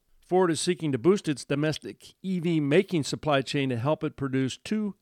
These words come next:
million electric vehicles a year globally by the end of two thousand twenty-six. From Financial Times, the licensing agreement with C A T L differs from other recent deals struck between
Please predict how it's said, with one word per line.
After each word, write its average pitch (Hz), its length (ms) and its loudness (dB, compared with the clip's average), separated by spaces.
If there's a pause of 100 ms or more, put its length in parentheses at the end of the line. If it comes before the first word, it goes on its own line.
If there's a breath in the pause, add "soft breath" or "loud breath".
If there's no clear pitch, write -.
million 165 520 0
electric 135 440 -4
vehicles 135 500 -2
a 117 60 -2
year 127 260 0
globally 123 460 -4
by 117 140 -2
the 110 140 -6
end 117 140 -4
of 110 100 -6
two 143 200 -2
thousand 113 520 -4
twenty-six. 110 1040 -8 (340)
From 156 180 -4
Financial 170 460 2
Times, 165 360 2
the 131 80 0
licensing 151 600 0
agreement 139 340 0
with 131 260 -4
C 160 360 -4
A 139 180 0
T 135 340 -2
L 123 140 2
differs 156 420 0
from 143 220 -2
other 170 260 2
recent 127 520 -2
deals 117 360 0
struck - 440 -2
between 135 560 -4